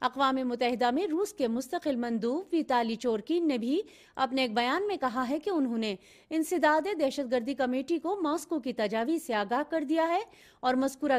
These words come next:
دونوں گروہوں کے نام بھی اس میں شامل ہیں۔ انہوں نے کہا کہ دہشت گرد تنظیموں کی فہرست میں نام شامل ہو جانے سے مذکورہ دہشت گرد گروہوں کے خلاف کارروائی کا راستہ ہموار ہو جائے گا۔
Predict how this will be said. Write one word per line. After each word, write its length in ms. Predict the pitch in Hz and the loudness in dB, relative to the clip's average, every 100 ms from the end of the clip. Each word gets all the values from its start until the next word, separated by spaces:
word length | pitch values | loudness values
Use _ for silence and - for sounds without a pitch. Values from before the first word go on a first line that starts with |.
| 190 | 2
دونوں 260 | 277 427 330 | 0 0 2
گروہوں 300 | 269 254 247 | 2 2 0
کے 140 | 254 | 0
نام 280 | 226 226 214 | 0 -2 -2
بھی 280 | 226 320 - | 0 -2 -2
اس 160 | - | -6
میں 100 | 240 | -6
شامل 400 | 311 285 196 180 | -4 -4 -4 -4
ہیں۔ 220 | 202 180 - _ _ - - - | -4 -8 -10 _ _ -20 -20 -4
انہوں 200 | 277 294 | 2 4
نے 120 | 269 | 4
کہا 220 | 269 269 254 | 2 2 2
کہ 60 | 370 403 | 0 0
دہشت 340 | 320 294 220 | 0 0 0
گرد 160 | 247 240 | 0 2
تنظیموں 420 | 247 214 277 415 | 0 0 0 0
کی 140 | 359 294 | -2 -4
فہرست 460 | 240 220 285 - | -2 -2 -2 -2
میں 200 | 254 277 403 - - - | -2 -2 -4 -12 -14 -2
نام 280 | 247 269 349 | 2 2 0
شامل 400 | - 277 277 262 | 0 0 0 0
ہو 80 | 247 | 0
جانے 280 | 247 247 | 0 0
سے 120 | 254 415 | -4 -4
مذکورہ 460 | 403 - 359 370 | -4 -4 -2 0
دہشت 380 | 247 233 247 220 | 0 -2 -2 -2
گرد 200 | 240 196 | -2 0
گروہوں 300 | 233 285 370 302 | 0 2 0 -2
کے 100 | 254 | -6
خلاف 480 | - 269 277 - - - _ - | -4 0 2 0 -8 -20 _ 2
کارروائی 520 | 359 359 359 370 359 | 4 6 4 4 2
کا 160 | 254 | 0
راستہ 320 | 226 214 - 247 | 2 0 -2 -4
ہموار 420 | 320 370 240 185 | -4 -2 -2 -2
ہو 100 | 196 | -4
جائے 260 | 185 185 170 | -4 -4 -2
گا۔ 180 | 196 | -4